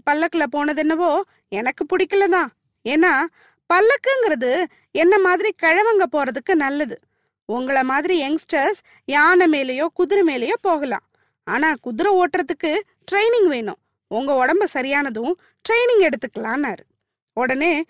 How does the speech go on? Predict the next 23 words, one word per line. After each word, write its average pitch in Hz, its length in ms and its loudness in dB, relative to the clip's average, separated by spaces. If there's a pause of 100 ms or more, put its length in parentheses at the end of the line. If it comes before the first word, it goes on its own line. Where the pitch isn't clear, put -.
(220)
ஒரு 339 240 2
குதிரை 466 380 2
கூட 539 300 4
ஓட்ட 427 340 2
தெரியாதவன்னு 339 580 2 (280)
தன்னை 294 260 0
நக்கலா 427 460 0 (100)
சொல்றாரோன்னு 262 540 -4 (140)
கோவம் 311 320 2
வந்துடுச்சு 233 440 -6
மதுராந்தகனுக்கு. 240 760 -6 (540)
அது 320 460 2
உண்மைதானே? 262 680 0 (340)
அதனால 381 640 2 (220)
மரியாதை 302 520 2 (100)
குறைஞ்சு 302 500 0 (380)
ஐயாலாம் 294 600 2
போய், 294 460 0 (280)
"அன்பில் 349 440 4
அனிருத்தரே" 320 760 2
அப்படின்னா. 233 440 -4 (600)
"அன்பில் 247 420 -2
அனிருத்தரே, 285 640 0